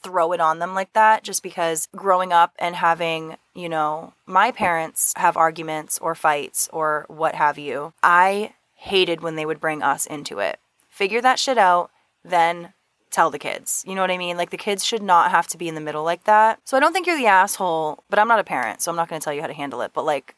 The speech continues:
also, I was a child that was thrown in the middle of lots of fights, and it was very traumatic. So maybe discuss it and then bring the kids in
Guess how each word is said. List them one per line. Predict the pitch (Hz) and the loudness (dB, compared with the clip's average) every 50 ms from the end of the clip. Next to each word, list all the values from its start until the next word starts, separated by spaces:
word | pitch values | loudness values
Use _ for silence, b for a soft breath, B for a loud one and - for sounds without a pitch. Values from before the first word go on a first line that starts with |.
| _ _ - | _ _ 0
also, | 160 170 165 - - 170 | 2 2 2 2 2 2
I | 165 160 | 2 2
was | 160 151 | 2 -2
a | 156 | -6
child | - - 156 147 143 156 165 175 165 | 0 2 4 4 4 4 2 0 0
that | 160 151 135 - - _ _ | 2 2 2 2 0 _ _
was | 156 151 156 156 160 156 | -4 0 2 2 2 0
thrown | - 202 202 202 214 | 0 0 0 0 0
in | 214 | -2
the | 214 | -2
middle | 214 208 214 214 | 0 0 2 2
of | 214 208 | 2 4
lots | 220 214 208 - - | 4 2 2 2 -2
of | 220 - | -6 0
fights, | - 226 214 214 220 226 - - - - | 4 4 4 4 2 -2 -2 -4 -4 -2
and | 180 170 165 | -4 -4 -4
it | - - | -4 -4
was | 160 165 160 160 160 156 165 | -2 0 0 0 0 -2 -4
very | 160 151 160 160 151 151 151 151 151 156 156 156 160 _ _ | -4 -2 -2 0 0 0 -2 -4 -6 -8 -10 -10 -12 _ _
traumatic. | - - - 202 180 165 156 156 196 240 277 _ - - | -12 -6 0 2 4 4 6 6 4 2 2 _ -8 -8
So | - - - - 190 185 180 180 175 175 175 175 - - _ _ | -2 0 0 2 4 6 6 6 6 4 4 2 -2 -6 _ _
maybe | - 240 262 285 311 294 | -10 -8 -8 -8 -8 -8
discuss | - 269 - - 214 190 190 - - | -4 -4 0 2 2 2 4 2 2
it | 190 190 180 - - | 2 2 2 0 -2
and | - 175 175 170 165 | -6 -6 -4 0 2
then | 156 151 147 143 147 143 147 - _ _ - | 2 4 2 2 -2 -6 -12 -16 _ _ -4
bring | 156 156 147 135 | -2 -2 -2 -2
the | 135 | -6
kids | - - 120 113 - | -4 -4 -4 -4 -4
in | 113 135 113 101 - 160 | -6 -6 -8 -8 -12 -16